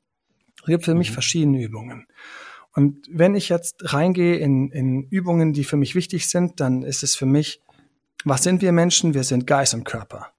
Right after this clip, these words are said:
Speaker 1: Also es ist
Speaker 2: Ja.
Speaker 1: eine Geistsache und eine Körpersache.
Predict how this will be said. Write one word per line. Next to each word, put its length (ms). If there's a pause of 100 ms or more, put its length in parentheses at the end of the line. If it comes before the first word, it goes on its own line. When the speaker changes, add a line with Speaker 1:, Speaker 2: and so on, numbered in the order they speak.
(580)
Speaker 1:
Also 360
es 120
ist 80
Speaker 2:
Ja. 60
Speaker 1:
eine 140
Geistsache 840
und 160
eine 120
Körpersache. 840